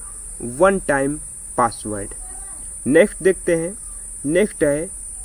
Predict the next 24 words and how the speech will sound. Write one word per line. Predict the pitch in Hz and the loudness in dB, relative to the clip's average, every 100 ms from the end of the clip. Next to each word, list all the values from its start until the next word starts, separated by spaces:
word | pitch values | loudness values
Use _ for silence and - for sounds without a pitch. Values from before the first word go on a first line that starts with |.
| - | -12
यूपीआई। | 123 139 131 110 110 104 - - - - - - | 2 2 2 0 -2 -4 -8 -12 -14 -14 -12 -2
यूपीआई | 165 214 208 202 | 0 4 6 6
का | 196 | 4
फुल | 185 175 | 0 0
फॉर्म | 165 156 | 0 0
होता | 147 127 - | 0 0 0
है | 135 143 165 - - - - - | -2 -2 -6 -12 -14 -14 -12 -2
यूनिफाइड | 131 214 233 - 156 156 160 - - - - | 4 6 4 4 4 4 0 -6 -12 -10 4
पेमेंट | 156 156 160 165 - - - - - | 6 6 4 0 -4 -12 -12 -10 0
इंटरफेस। | 170 156 143 113 - - - - - - - - - - 120 | 0 2 2 0 -2 -10 -10 -12 -14 -14 -14 -14 -14 -10 0
नेक्स्ट | 123 202 - | 6 6 4
देखते | 165 190 - 180 | 2 4 2 0
हैं, | 180 240 - - - - - | 0 -6 -12 -12 -12 -12 -6
नेक्स्ट | 151 196 233 - | 2 6 6 4
है | 185 175 214 - - - | 2 2 0 -10 -12 -10
सीएनएन। | - - 214 - 147 135 131 110 - - - - - - - - | -6 0 2 4 4 4 4 0 -6 -12 -12 -14 -14 -14 -14 -12
सीएनएन | - - 226 214 214 | -6 4 6 6 4
का | 196 | 2
फुल | - 175 | 4 0
फॉर्म | - 156 | 2 0
होता | 143 127 131 | 0 0 0
है | 135 147 - - - - - - - | -2 -4 -8 -16 -16 -16 -16 -4 8
केबल | 185 165 180 180 | 8 10 6 6
न्यूज | 151 135 147 - | 4 4 4 0